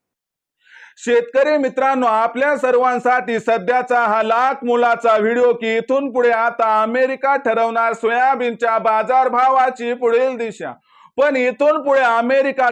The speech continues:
कशा पद्धतीनं ठरवणार सोयाबीनच्या बाजारभावाची पुढील दिशा आणि अमेरिका असं काय करू शकते की ज्याच्यामुळे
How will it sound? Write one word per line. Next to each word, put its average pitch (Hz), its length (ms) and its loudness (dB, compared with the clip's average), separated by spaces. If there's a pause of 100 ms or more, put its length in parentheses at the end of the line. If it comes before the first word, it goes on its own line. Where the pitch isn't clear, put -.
कशा 269 340 0
पद्धतीनं 254 760 -2
ठरवणार 240 600 0
सोयाबीनच्या 247 840 0
बाजारभावाची 233 1120 0
पुढील 247 420 -2
दिशा 226 380 -4 (360)
आणि 240 200 -2
अमेरिका 269 760 0
असं 240 340 0
काय 254 380 0
करू 262 260 -2
शकते 240 420 -2
की 233 160 -4
ज्याच्यामुळे 220 840 -2